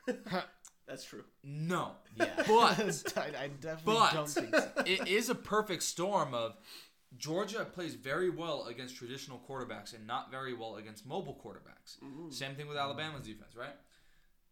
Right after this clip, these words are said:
Speaker 2: Jaden Daniels doesn't know how to throw the football. He can only run, which is,
Speaker 1: <laughs>
Speaker 2: in most contexts, a detriment.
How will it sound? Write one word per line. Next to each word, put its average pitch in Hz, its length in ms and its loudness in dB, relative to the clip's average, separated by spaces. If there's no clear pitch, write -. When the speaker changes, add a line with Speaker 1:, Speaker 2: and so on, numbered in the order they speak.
Speaker 2:
Jaden 190 380 -2
Daniels 185 500 -8
doesn't 254 280 2
know 247 160 6
how 240 120 6
to 196 100 4
throw 208 160 2
the 185 100 4
football. - 280 -2
He 185 120 0
can 226 240 -2
only 220 360 0
run, 151 320 2
which 180 280 0
is, 170 220 2
Speaker 1:
<laughs> - 260 -10
Speaker 2:
in 170 160 -2
most 208 280 2
contexts, 220 680 -4
a 147 80 -4
detriment. 196 600 -4